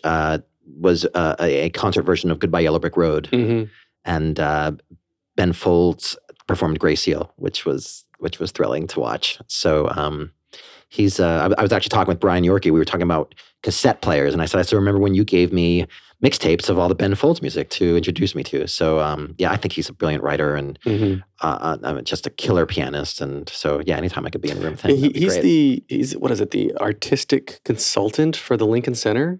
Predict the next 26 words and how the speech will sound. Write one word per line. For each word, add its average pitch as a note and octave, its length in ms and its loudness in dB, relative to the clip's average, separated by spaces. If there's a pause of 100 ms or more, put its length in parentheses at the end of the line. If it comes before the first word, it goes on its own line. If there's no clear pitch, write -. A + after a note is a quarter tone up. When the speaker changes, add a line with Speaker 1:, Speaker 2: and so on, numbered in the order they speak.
(140)
Speaker 1:
Oh, F3+ 80 8
really? F3 320 8
Speaker 2:
Or, A#2 300 4 (100)
uh, A#2+ 220 4 (180)
uh, D3 80 6
sorry, C#3+ 220 4
the A2+ 60 0
Kennedy D#3+ 280 4
Center G2+ 320 0
in G2+ 80 0
D G2+ 120 2
C. G#2 280 -2 (100)
Speaker 1:
Oh, C3+ 80 6
I B2+ 60 6
didn't A#2+ 160 4
know C#3 80 6
that. A2 200 0
Speaker 2:
Yeah, C#3 200 8
he's A#2+ 160 2
the B2 80 2
first D#3 320 2
ever. B2+ 260 2
So - 300 2
he's, B2 280 4
like, A#2 220 2 (280)
bringing, C3 720 6